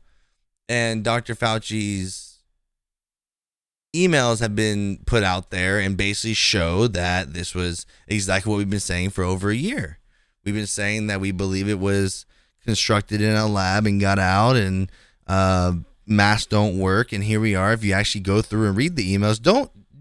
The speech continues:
don't sit there and look at a website. I don't care who it is. I don't care if it's a right-leaning, left-leaning, whatever. Look at the actual emails and what was said.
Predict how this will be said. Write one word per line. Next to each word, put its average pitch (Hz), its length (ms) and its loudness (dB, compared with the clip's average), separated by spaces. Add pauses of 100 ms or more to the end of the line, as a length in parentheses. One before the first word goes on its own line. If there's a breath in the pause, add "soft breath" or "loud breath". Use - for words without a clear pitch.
(100)
don't 269 340 2
sit - 300 -2
there 165 160 6
and 117 240 4
look 117 260 4
at 127 140 0
a 95 60 2
website. 98 440 2
I 101 60 4
don't 135 160 0
care 117 300 2
who 135 260 6
it 98 80 4
is. 87 380 -2 (580 soft breath)
I 123 60 6
don't 135 160 2
care 139 120 6
if 123 60 4
it's 120 140 0
a 104 40 2
right-leaning, 113 560 4
left-leaning, 104 560 2
whatever. 101 460 4 (1300 loud breath)
Look 160 380 4
at 131 300 2 (840)
the 123 60 2
actual 117 360 4
emails 110 420 2
and 101 80 2
what 104 140 -2
was 92 120 -6
said. 147 400 -4